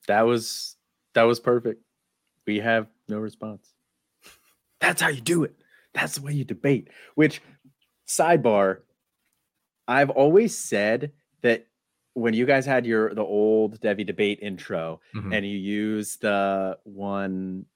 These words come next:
Speaker 1: clip from Old School,
Speaker 2: Mm-hmm.
Speaker 1: I was like, "Why do you not use that one? It's called Devi Debate." Like, that's the way you do it. That's how you debate. That should have been in there.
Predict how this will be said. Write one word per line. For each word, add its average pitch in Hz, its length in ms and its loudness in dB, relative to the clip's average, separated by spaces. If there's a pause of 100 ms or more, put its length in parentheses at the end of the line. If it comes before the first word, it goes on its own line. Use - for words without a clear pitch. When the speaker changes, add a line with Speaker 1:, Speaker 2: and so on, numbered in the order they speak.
(220)
Speaker 1:
clip 127 320 0
from 98 240 -8
Old 156 300 0
School, 92 480 -8 (180)
Speaker 2:
Mm-hmm. 98 240 -10 (600)
Speaker 1:
I 131 80 2
was 139 100 4
like, 131 100 -2
"Why 139 180 4
do 208 60 2
you 262 120 2
not 254 160 -2
use 196 160 -4
that 165 200 2
one? 85 120 -6
It's - 100 -16
called 156 200 0
Devi 139 180 0
Debate." 120 500 -4 (720)
Like, 117 320 -2 (320)
that's 175 240 -2
the 175 40 -2
way 160 120 0
you 135 100 0
do 147 220 -2
it. - 140 -8 (280)
That's 165 240 -2
how 160 80 -2
you 147 140 0
debate. 123 500 0
That 127 140 2
should - 180 -2
have 120 180 -4
been 98 160 -4
in 85 140 -10
there. 76 240 -14